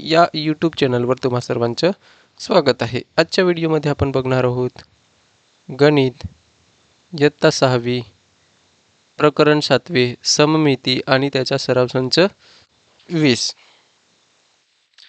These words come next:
सुरू करण्यापूर्वी जर तुम्ही चॅनलवर नवीन असाल तर चॅनलला नक्की सबस्क्राईब करा आणि बेल आयकॉनसुद्धा प्रेस करा,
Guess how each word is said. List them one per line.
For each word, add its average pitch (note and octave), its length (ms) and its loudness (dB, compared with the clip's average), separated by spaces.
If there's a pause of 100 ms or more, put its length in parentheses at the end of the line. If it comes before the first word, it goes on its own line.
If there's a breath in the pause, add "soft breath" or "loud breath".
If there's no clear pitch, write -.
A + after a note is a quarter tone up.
(800 soft breath)
सुरू G#3 240 4
करण्यापूर्वी F#3 580 2 (160)
जर E3 220 4
तुम्ही D#3 180 2
चॅनलवर C#3+ 400 4
नवीन C#3 300 2
असाल C3+ 240 2 (160)
तर C3+ 60 -2
चॅनलला B2+ 420 -2
नक्की A#2+ 280 -4
सबस्क्राईब C3+ 460 -4
करा C3+ 240 0
आणि B2+ 180 -2
बेल A#2+ 220 -2
आयकॉनसुद्धा B2+ 600 2 (500 soft breath)
प्रेस E3 240 2
करा, A#2+ 180 0